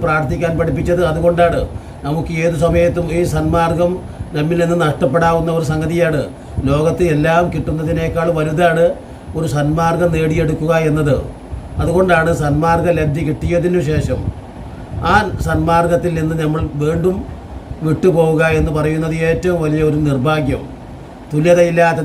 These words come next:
നിർഭാഗ്യം. അതുകൊണ്ടാണ് അതൊരു ദുഃഖവാർത്ത എന്ന് ഞാൻ പറഞ്ഞത്. ആലോചിച്ച് നോക്കൂ. പിന്നീട് അവൾ കൃഷ്ണനെ വരയ്ക്കില്ല എന്ന് പറഞ്ഞതിനും ഒരു അർത്ഥമുണ്ട്. ഒരു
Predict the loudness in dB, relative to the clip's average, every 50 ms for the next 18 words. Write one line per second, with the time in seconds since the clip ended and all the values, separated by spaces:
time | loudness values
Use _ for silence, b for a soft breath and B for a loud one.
0 | -2 -2 -2 0 0 0 0 0 0 -2 0 0 0 -2 -2 -2 -2 -2 0 0
1 | 0 -2 -2 -4 B B B B B -2 0 2 2 2 2 2 2 0 0 0
2 | 2 4 4 4 4 2 2 0 0 0 0 -2 -2 0 0 0 0 0 -2 -2
3 | -2 -2 -2 -4 -4 -6 -10 -14 -18 -18 -20 -18 B B B B B B B -18
4 | -16 -12 -4 0 4 4 4 4 4 2 0 2 2 0 2 4 4 4 4 4
5 | 4 4 4 2 0 -2 -4 -4 -2 -2 0 0 2 2 2 2 2 2 2 2
6 | 0 0 2 4 4 4 4 4 2 0 0 -2 -2 -2 -2 -2 -2 -2 0 0
7 | 0 -2 -2 -2 -2 -2 -2 -2 -2 -2 -2 -2 -2 -4 -4 -4 -6 -6 -8 -10
8 | -14 -16 -16 -12 -8 -6 -6